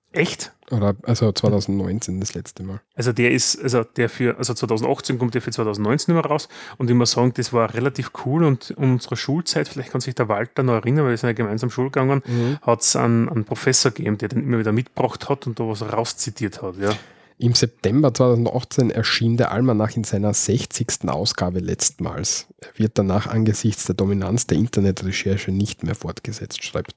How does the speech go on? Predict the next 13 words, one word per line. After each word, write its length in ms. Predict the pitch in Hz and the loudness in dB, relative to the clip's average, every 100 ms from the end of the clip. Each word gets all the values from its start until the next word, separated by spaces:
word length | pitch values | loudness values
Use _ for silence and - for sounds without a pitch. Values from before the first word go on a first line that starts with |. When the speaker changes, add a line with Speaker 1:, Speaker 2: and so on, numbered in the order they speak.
| - | -18
Speaker 2:
Wikipedia. 640 | - - - - - - - _ - | -14 -10 -8 -8 -10 -10 -14 _ -14
Speaker 1:
Ja, 80 | - | -12
dann 200 | - 104 | -4 -2
werden 180 | 101 101 | 0 2
wir 100 | 117 | 2
uns 160 | 135 123 | 2 2
noch 100 | 131 | 4
einen 100 | 135 | 4
einschneiden, 400 | 135 175 110 104 | 2 0 -2 -4
glaube 220 | 98 95 | -4 -6
ich, 60 | 98 | -6
zum 120 | 117 | -6
Schluss. 340 | - - - | -6 -6 -8